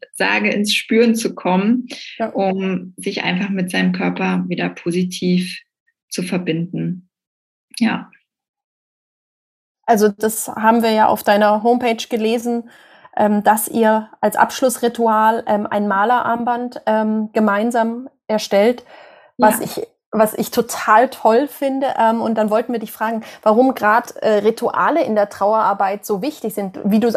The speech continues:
Speaker 2: hast ja schon gesagt, was mit den Händen machen und ein
Speaker 1: Mhm.
Speaker 2: Armband zu gestalten, ist ja auch etwas Haptisches, eine Hände-, eine händische Erfahrung. Ähm, was macht das Ganze so wertvoll?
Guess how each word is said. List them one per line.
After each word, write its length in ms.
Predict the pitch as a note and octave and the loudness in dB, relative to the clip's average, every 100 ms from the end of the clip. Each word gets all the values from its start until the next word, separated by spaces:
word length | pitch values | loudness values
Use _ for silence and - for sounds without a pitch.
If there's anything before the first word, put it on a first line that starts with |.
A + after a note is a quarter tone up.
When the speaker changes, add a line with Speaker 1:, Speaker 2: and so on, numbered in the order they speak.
| A3 | 0
Speaker 2:
hast 220 | A#3+ - | -2 0
ja 100 | A3 | -2
schon 200 | - A#3 | 0 -2
gesagt, 420 | A3 G#3+ C4 - | 2 2 0 -2
was 160 | G3+ B3 | -2 0
mit 140 | A3 | 0
den 120 | G#3 | 0
Händen 360 | G3+ G#3 C4+ C4 | -2 -2 -2 0
machen 320 | B3+ C4 C#4+ | 0 0 -2
und 220 | G3+ G3+ | -4 -4
ein 80 | G#3+ | 0
Speaker 1:
Mhm. 100 | A3+ | 4
Speaker 2:
Armband 400 | G#3 B3 A#3+ A#3 - | 6 8 6 4 -4
zu 140 | - A#3+ | -14 -12
gestalten, 640 | - A3 - G3 B3 C4 B3 | -10 -6 2 4 4 2 -4
ist 180 | G#3+ | -2
ja 120 | A3 F#3 | 0 2
auch 240 | B3 - - | 2 0 -4
etwas 580 | G#3+ A3 G3 - - _ _ | 0 0 -2 -6 -14 _ _
Haptisches, 640 | - G#3+ - D#4 - C#4 - | 2 2 2 0 2 -2 0
eine 440 | G#3+ G3+ G3 G3 | 0 2 2 0
Hände-, 320 | G3+ G#3 B3 - | 0 0 0 0
eine 240 | A3+ G3+ | 0 2
händische 500 | F#3 A3+ C4 D4 - | 2 0 0 -2 0
Erfahrung. 600 | A#3+ A3+ - F#3 A#3+ C4 - - - - - | 0 0 -2 -4 -2 -4 -6 -18 -20 -20 -4
Ähm, 320 | - G#3+ A3 A3 _ - - | 4 4 4 -2 _ -12 0
was 240 | G3+ - | 0 2
macht 180 | - B3+ | -2 -2
das 140 | A#3+ | -2
Ganze 320 | - F#3+ B3 A3 | 0 -2 0 0
so 180 | A3 | 0
wertvoll? 680 | F#3 G3+ D#4+ - - F#3+ G#3+ | 2 2 0 -4 -6 -4 -4